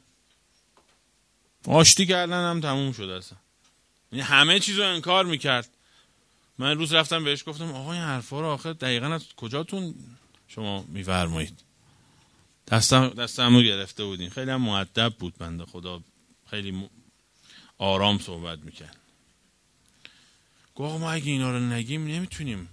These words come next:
با هم رفت تعامل کنیم.» یعنی تو مایه‌های مهر حساب کرده بود.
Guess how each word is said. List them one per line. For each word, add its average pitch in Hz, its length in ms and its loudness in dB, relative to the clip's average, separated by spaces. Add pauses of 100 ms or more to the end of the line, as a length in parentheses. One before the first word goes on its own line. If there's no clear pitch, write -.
(140)
با 85 100 -16
هم 90 160 -12 (460)
رفت 90 280 -10
تعامل 82 480 -14
کنیم.» - 240 -20 (2250)
یعنی 120 200 0
تو 165 160 6
مایه‌های 151 360 2
مهر 170 360 -2
حساب 110 300 -10
کرده 101 340 -12
بود. 92 160 -18